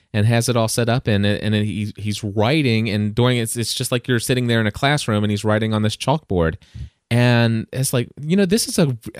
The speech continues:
I love to teach this way. I love to draw little figures, and I like to point,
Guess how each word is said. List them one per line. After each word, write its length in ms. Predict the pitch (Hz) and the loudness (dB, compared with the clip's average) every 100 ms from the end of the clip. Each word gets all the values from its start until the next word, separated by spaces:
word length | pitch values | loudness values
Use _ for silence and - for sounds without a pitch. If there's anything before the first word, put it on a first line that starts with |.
| 101 | -6
I 160 | 127 190 | 0 2
love 400 | 180 127 113 131 | 4 4 4 2
to 100 | 151 | -2
teach 300 | - 233 - | -2 -2 0
this 180 | 127 - | 0 0
way. 140 | 95 | 0
I 80 | 90 | 0
love 400 | 113 123 139 147 | 2 2 2 0
to 80 | 143 | -2
draw 380 | 120 117 110 110 | 0 2 4 2
little 260 | 113 107 | 0 -2
figures, 600 | 95 156 160 160 156 156 | 0 0 2 2 4 4
and 120 | 135 | 2
I 40 | 107 | 0
like 200 | 104 107 | 0 -2
to 60 | |
point, 320 | 107 123 113 | -4 0 0